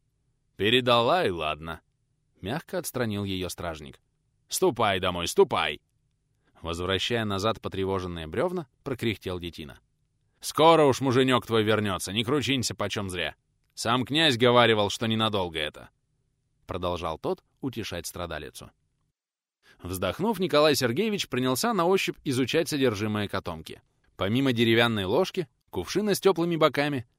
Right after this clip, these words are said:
заботливая Аленка положила в котомку краюху хлеба, пару лучин, кусок бересты и огниво.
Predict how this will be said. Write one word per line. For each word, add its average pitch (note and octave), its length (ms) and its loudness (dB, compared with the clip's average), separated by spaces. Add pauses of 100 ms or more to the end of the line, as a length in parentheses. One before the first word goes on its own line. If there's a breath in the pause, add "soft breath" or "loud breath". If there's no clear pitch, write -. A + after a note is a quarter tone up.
(140)
заботливая G#2 600 2
Аленка F#3+ 340 0
положила C3+ 420 0
в - 60 -6
котомку G3+ 460 -4
краюху B2 460 -2
хлеба, F#2+ 380 -6 (240)
пару F2+ 240 -2
лучин, E3 420 -8 (140)
кусок G2+ 360 -6
бересты F2+ 480 -6 (200)
и E3 100 -6
огниво. G2+ 460 -8